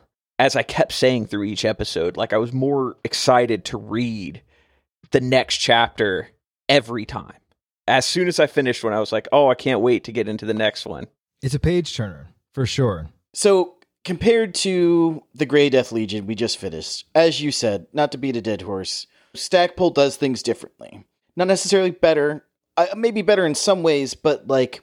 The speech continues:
Speaker 3: we're definitely zoomed out a lot more. It's much more big picture stuff. And I like this. I did find myself funny, like, when the, in the way we're covering it, I did find I missed some of the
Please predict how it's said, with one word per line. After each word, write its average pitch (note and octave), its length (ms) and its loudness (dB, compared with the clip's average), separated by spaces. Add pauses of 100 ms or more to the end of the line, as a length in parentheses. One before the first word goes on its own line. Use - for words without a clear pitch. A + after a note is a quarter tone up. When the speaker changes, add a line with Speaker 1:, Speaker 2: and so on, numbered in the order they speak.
(120)
Speaker 3:
we're D3 200 2
definitely D3+ 340 2
zoomed C3 440 0
out G#2+ 320 2 (200)
a B2 80 6
lot A2 260 2
more. F#2 380 -4 (140)
It's B2+ 200 -2
much C3+ 280 0
more A2+ 380 2 (360)
big C3+ 240 2
picture A2+ 360 -4
stuff. - 560 -8 (320)
And D#3 160 2
I D#3 80 4
like E3+ 320 2
this. - 480 -6 (380)
I F3 100 4
did A#3+ 200 0
find A3+ 260 4
myself A3+ 540 2
funny, F#3+ 520 0
like, D3 200 2
when D#3 160 0
the, D3 120 2
in D#3 160 -4
the D3+ 80 2
way D3+ 160 4
we're C#3+ 140 0
covering D3+ 480 0
it, F#3+ 240 0 (340)
I C#3 180 2
did C#3 280 -2
find C3+ 800 0 (340)
I C#3 120 4
missed C#3 800 0 (400)
some C#3+ 360 0
of A#2 240 0
the A#2+ 600 0